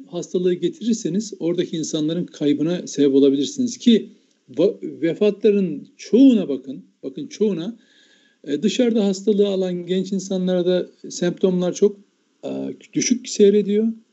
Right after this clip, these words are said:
Ama bulaştırdıkları yaşlı insanlar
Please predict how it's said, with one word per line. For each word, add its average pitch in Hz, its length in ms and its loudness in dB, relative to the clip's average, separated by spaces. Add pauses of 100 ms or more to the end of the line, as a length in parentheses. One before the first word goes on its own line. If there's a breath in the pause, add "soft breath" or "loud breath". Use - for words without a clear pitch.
(440)
Ama 151 440 -4
bulaştırdıkları 185 800 -2
yaşlı 160 340 -2
insanlar 170 640 0